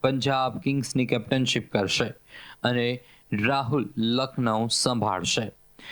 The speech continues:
કેપ્ટન્સની સરખામણી જો કરવી હોય તો એમ એસ ધોની, હાર્દિક પંડ્યાની જ વાત થઈ શકે. બાકીની ટીમોના સુકાની ક્રિકેટ ચાહકોને ઇમ્પ્રેસ કરવામાં સફળ થયા નથી.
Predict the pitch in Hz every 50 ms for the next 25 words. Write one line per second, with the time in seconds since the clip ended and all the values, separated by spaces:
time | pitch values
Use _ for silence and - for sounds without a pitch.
0 | - - - - _ - 147 143 - 180 180 175 175 - 180 185 175 180 - 156
1 | 151 151 - 151 151 156 156 151 147 147 151 135 - 143 135 127 - 131 120 123
2 | 127 160 160 143 120 117 117 117 123 - - _ _ _ _ - - 127 123 120
3 | 117 123 131 131 120 - - - 139 127 127 135 139 151 165 170 - _ _ _
4 | - - - 131 127 123 120 123 131 127 - - 131 123 123 127 131 135 139 139
5 | 135 113 - 113 107 110 113 113 113 110 110 - - 127 - _ - 131 120 107
6 | - - 120 104 - - 113 - - _ _ _ _ - - - - - - -
7 | - 123 117 120 123 127 127 - 151 151 151 143 - 139 127 127 131 135 131 127
8 | 117 120 120 - - - 127 113 - - 143 143 127 117 110 104 - - 123 117
9 | - 139 123 - - - - 120 110 127 135 127 - 127 120 117 113 - 120 117
10 | 113 107 - 131 135 127 - - - - 131 123 127 131 135 123 113 107 104 107
11 | 110 104 - - - - - 120 113 - - 107 101 - - 131 120 107 98 95
12 | 95 98 - - 139 117 104 -